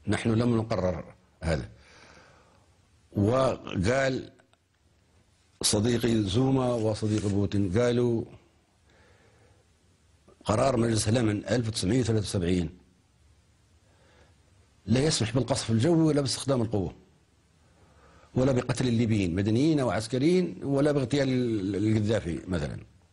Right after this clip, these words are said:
قالوا: "اللي يجري الآن مخالف للقرار ثلاثة وسبعين"، وهم يس-، يستندون على هذا القرار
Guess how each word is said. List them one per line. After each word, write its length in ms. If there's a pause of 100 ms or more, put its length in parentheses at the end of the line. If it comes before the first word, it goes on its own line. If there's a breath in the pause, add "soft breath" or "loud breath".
(1160 soft breath)
قالوا: 180
"اللي 140
يجري 260
الآن 420 (240)
مخالف 440
للقرار 300
ثلاثة 220
وسبعين"، 460 (280 soft breath)
وهم 320
يس-، 360
يستندون 800
على 160
هذا 180
القرار 460